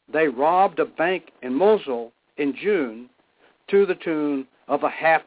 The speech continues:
billion dollars, states Mister McFarland. Their ability to raise money on the ground makes them sophisticated. The state-of-the-art American military equipment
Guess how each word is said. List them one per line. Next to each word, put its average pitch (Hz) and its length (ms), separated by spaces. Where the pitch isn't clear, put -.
billion 147 400
dollars, 135 480
states 117 240
Mister 120 200
McFarland. 104 500
Their 185 180
ability 220 460
to 156 100
raise 170 340
money 196 320
on 156 180
the 131 80
ground 160 460
makes 160 260
them 165 220
sophisticated. - 800
The 147 160
state-of-the-art 196 640
American 147 560
military 180 640
equipment 160 640